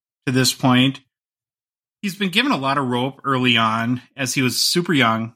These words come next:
when he was drafted, came into the league during covid, and that provided, I think, a natural reason or excuse, however you want to look at it, or how long it's taken it to click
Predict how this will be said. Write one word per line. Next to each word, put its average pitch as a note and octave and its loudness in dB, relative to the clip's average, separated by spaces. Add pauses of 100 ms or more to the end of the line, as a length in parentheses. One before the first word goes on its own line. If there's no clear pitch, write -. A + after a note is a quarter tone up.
(120)
when C#3 -2
he B2 2
was A2 -4
drafted, G#2+ -4
came E3+ 0
into E3+ 0
the C3+ -4
league A#2+ 0
during G#2 -6
covid, C#3 -2
and B2 -2
that B2 0 (540)
provided, A#2 0
I A2+ 0
think, A2+ -8
a A2+ 2
natural A2 -2
reason B2+ 2
or A2+ 0
excuse, - -4 (400)
however B2+ 2
you A#2 2
want A2 0
to A2 -2
look A2 -6
at B2 2
it, D3 -2
or A#2 2 (460)
how D3 -2
long A#2+ 2
it's A#2 -6
taken A2+ -4 (160)
it C3+ -4
to A#2 -6
click - -2